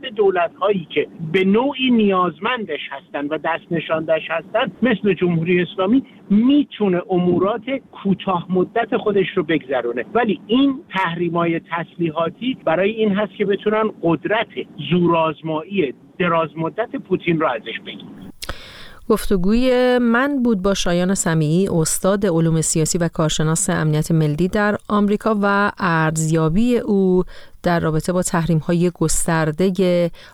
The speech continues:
Speaker 2: آمریکا علیه روسیه. وزیر خارجهٔ اسرائیل اعلام کرده که صبر کشورش در برابر تداوم ارسال محموله‌های تسلیحاتی جمهوری اسلامی ایران به گروه حزب الله لبنان رو به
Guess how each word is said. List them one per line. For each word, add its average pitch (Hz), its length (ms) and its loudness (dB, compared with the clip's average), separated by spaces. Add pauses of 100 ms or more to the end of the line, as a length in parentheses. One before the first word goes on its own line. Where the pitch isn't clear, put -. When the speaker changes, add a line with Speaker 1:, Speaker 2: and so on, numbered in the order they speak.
(140)
Speaker 2:
آمریکا 190 880 2
علیه 160 680 0 (120)
روسیه. - 640 -2 (1200)
وزیر 247 400 2
خارجهٔ 240 540 0 (180)
اسرائیل 220 640 0
اعلام 214 300 2
کرده 180 460 0
که 185 160 0
صبر 247 460 0
کشورش 190 520 0
در 170 200 0
برابر 170 440 2
تداوم 175 640 2
ارسال 220 520 0
محموله‌های 175 720 2
تسلیحاتی 170 1040 0
جمهوری 170 460 2
اسلامی 160 420 0
ایران 156 320 2
به 156 100 -2
گروه 190 380 2
حزب 214 420 0
الله 180 440 2
لبنان 185 760 2
رو 190 400 0
به 165 160 0